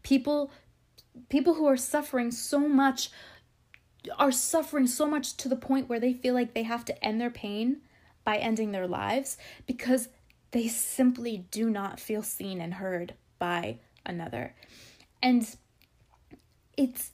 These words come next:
it's, it's one of those things where it's like, "Well, why is that?" You know? This, this person, you know, had a loving wife and kids, and, like, how,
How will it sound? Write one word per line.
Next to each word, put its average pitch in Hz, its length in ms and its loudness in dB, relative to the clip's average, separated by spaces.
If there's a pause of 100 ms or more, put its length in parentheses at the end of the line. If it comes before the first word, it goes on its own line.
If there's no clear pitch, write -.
(180)
it's, - 520 0
it's 269 220 -2
one 285 140 4
of 349 80 2
those 320 180 2
things 320 400 0
where 262 80 8
it's 254 180 0
like, 240 300 -2 (260)
"Well, 294 300 2
why 247 300 -2
is 349 320 0
that?" - 340 -8
You 247 160 2
know? 254 400 2 (800)
This, 262 520 2 (160)
this 254 160 -2
person, 254 640 -2
you 247 100 0
know, 220 320 -2
had 262 400 0
a - 60 -4
loving 254 560 0
wife 285 360 -2 (360)
and 254 240 4
kids, 269 640 -4
and, 262 220 2
like, 262 320 0 (640)
how, 320 600 4